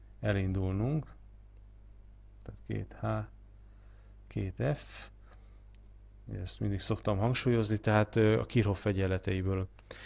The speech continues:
indulunk el. Itt az egyenlet, amelyet használnunk kell, a Hurok törvény.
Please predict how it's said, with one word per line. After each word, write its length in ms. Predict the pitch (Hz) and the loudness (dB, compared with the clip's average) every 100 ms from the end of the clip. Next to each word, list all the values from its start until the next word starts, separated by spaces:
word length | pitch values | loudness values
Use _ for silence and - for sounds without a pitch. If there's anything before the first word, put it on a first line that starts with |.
| - | -6
indulunk 580 | 113 110 101 95 92 - | 2 4 4 4 0 2
el. 280 | 120 160 156 - - - - - - - - | 4 4 4 0 -6 -10 -20 -20 -20 -20 -2
Itt 200 | 123 123 | 2 6
az 220 | 120 120 | 4 4
egyenlet, 440 | - 170 151 110 107 | 4 6 8 8 8
amelyet 400 | 107 104 101 - | 4 6 4 2
használnunk 680 | 104 127 - 110 101 95 | 2 4 4 4 4 2
kell, 320 | 92 107 113 117 - - - | 0 0 0 -2 -12 -20 -6
a 100 | - | 0
Hurok 440 | 95 95 92 - | 2 2 0 -2
törvény. 580 | - 55 - 55 - - | -4 -4 -2 -4 -6 -8